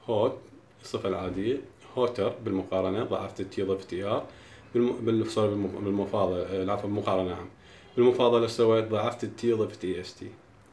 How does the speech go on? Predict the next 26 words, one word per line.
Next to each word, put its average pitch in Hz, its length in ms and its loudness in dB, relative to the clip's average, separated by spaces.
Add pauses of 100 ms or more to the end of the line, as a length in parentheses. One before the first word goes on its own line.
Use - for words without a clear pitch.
(160)
فات 104 420 0 (560)
بالمقارنه 101 680 4
ضعفت 95 340 -4
التي 101 200 -2
ضفت 98 300 0
اي 113 120 2
ار، 135 180 2
بالمفاضله 117 520 2
ضعفت 110 320 0
التي 104 280 -4
ضفت 95 420 -2
اي - 120 -2
اس - 140 -10
تي. - 100 -16 (3000)
عندي 180 280 6
ذان، 139 400 4 (800)
كلمه 151 260 2
الذان 123 340 4
استخدمها 120 500 0
ويا 123 220 4
من؟ 120 280 2
استخدمها 107 400 -2
بالمقارنه. 98 680 0 (380)
اوكي؟ 113 340 -2 (1080)
استخدمها 107 420 -4
بالمقارنه. 92 560 -2